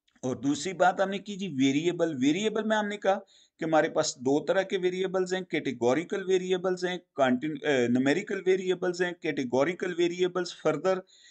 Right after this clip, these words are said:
अ, जो है वो कैटेगरीज, रेगुलर कैटेगरीज, कैटे-, categories but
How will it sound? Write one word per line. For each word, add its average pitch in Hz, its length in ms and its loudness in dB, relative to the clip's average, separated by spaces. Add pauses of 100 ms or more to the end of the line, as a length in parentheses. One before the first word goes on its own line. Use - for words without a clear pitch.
(200)
अ, 127 80 4
जो 131 180 0
है 156 160 6
वो 151 160 2
कैटेगरीज, 165 720 -2
रेगुलर 139 460 2
कैटेगरीज, 185 720 -2
कैटे-, 143 560 0
categories 170 640 -4
but 170 100 2